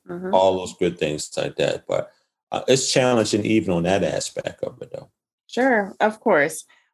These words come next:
Speaker 1: Well, one of the things that we do before I let you go,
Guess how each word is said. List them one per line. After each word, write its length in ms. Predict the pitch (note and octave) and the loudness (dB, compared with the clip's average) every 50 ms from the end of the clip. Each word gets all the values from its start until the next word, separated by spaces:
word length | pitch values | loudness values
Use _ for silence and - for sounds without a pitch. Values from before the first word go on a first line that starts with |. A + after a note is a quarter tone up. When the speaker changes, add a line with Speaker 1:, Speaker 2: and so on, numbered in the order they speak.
| - | 2
Speaker 1:
Well, 480 | - B3+ B3 B3 A#3+ A#3+ A#3 A#3 - - - | 4 6 8 8 8 6 6 4 0 -8 -8
one 280 | - F#3+ G3+ A#3+ D4 | -2 2 2 2 4
of 80 | G4 G4 | 4 2
the 80 | E4+ C#4 | 0 0
things 280 | - A#3+ G#3+ G3+ G3 | 2 2 2 2 4
that 200 | F#3 E3 - - - | 2 2 0 0 -4
we 180 | - F3 G3 F3+ | -2 -2 -2 0
do 260 | E3 F3 E3+ E3 E3+ | 2 4 4 4 4
before 520 | - E3 D#3+ - - F3+ E3+ E3+ E3+ - - | 2 0 -4 -2 0 2 4 4 4 4 2
I 100 | D#3 D#3 | 2 2
let 180 | D3+ C#3+ - | 2 0 0
you 120 | B2+ C3+ C3 | -2 -4 -2
go, 440 | - C#3+ C3+ C3+ C3+ C#3+ E3 - | 0 2 4 4 4 4 4 4